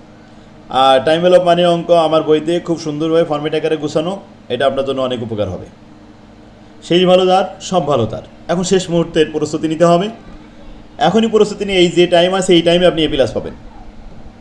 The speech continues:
বেশি টেনশন করা লাগবে না। আজই আপনাদের, আমাদের সাথে যোগাযোগ করুন, আশা করি ইনশাল্লাহ অনেক ভালো করতে পারবেন। আহ, নয় নম্বর অধ্যায় ছিল আমাদের ম্যাট্রিক্স। ম্যাট্রিক্স খুবই সহজ একটা অধ্যায়।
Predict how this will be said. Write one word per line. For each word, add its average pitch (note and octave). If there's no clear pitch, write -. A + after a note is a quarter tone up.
বেশি D#3+
টেনশন F3
করা F#3
লাগবে F3+
না। G3+
আজই D#3
আপনাদের, B2+
আমাদের B2
সাথে A#2
যোগাযোগ B2+
করুন, G#3
আশা C3+
করি D3
ইনশাল্লাহ B2
অনেক A#2
ভালো A2+
করতে G2
পারবেন। -
আহ, C3+
নয় E3
নম্বর F3
অধ্যায় F3+
ছিল F3+
আমাদের E3
ম্যাট্রিক্স। -
ম্যাট্রিক্স F#3
খুবই F3+
সহজ D3
একটা C3
অধ্যায়। G#2+